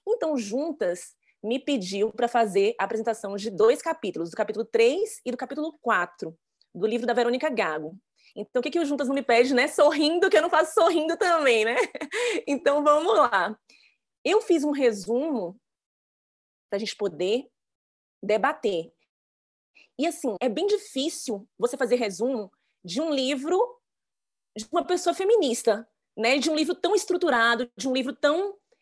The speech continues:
elaborado e de um livro que traz tantos exemplos. E esse livro é um livro bem, ele é dinâmico e ele também, ele é provocador.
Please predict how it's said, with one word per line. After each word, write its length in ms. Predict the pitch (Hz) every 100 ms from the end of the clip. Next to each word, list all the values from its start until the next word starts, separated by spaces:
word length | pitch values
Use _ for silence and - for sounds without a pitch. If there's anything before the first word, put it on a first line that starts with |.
| _ -
elaborado 760 | 277 294 262 254 214 214 208 -
e 80 |
de 100 | 254
um 60 | 339
livro 140 | 330
que 120 | 320 359
traz 280 | 320 - _ _ -
tantos 380 | 359 440 403
exemplos. 760 | 370 370 233 208 185 180 - - _ _ _
E 120 | 285 403
esse 180 | 381
livro 600 | 311 233 254 302 220 185 - _ _
é 80 | 226
um 80 | 262
livro 420 | 269 277 226 277
bem, 500 | 208 240 277 311 302 _ _ _ _ _ _ _ - _
ele 120 | 247 262
é 40 |
dinâmico 800 | 190 233 208 208 269 - 381 - _ _
e 100 | 269
ele 160 | 277 359
também, 520 | 359 254 202 247 277 -
ele 100 | 254
é 40 |
provocador. 760 | 262 277 262 285 311 190 165